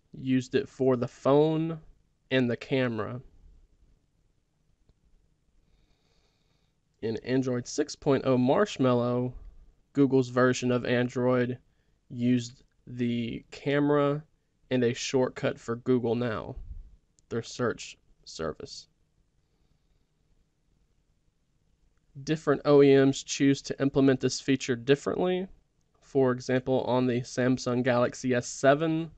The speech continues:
with Marshmallow, they have stuck with the camera and phone shortcuts. Most O E Ms besides Google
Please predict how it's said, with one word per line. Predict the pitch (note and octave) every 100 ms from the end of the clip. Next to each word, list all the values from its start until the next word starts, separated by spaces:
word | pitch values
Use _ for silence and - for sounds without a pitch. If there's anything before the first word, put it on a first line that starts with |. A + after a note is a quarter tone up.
| _ _ _
with | B2+ -
Marshmallow, | C3+ C3+ C3+ C#3+ C#3 C#3
they | B2+ C3
have | B2+ A#2+
stuck | - - - E3 C3+ - - _ _ _ _ _ _
with | - B2+ A#2+
the | C3 B2 B2 B2 A#2+ B2 C3 _ _ _ _ _
camera | - C#3+ C#3 C#3 C3+ -
and | C3 C3
phone | - C3+ B2+ B2+
shortcuts. | - B2 - - - - - - _ _ _ _ _ _ _ _ _ _ _ _ _ _ _ _ _ _ _
Most | - C#3+ D3 C#3+
O | C#3
E | C#3
Ms | C3+ C3+ C3+ C3
besides | - C3 - B2 B2+
Google | - C3 B2+ B2 A#2+ B2+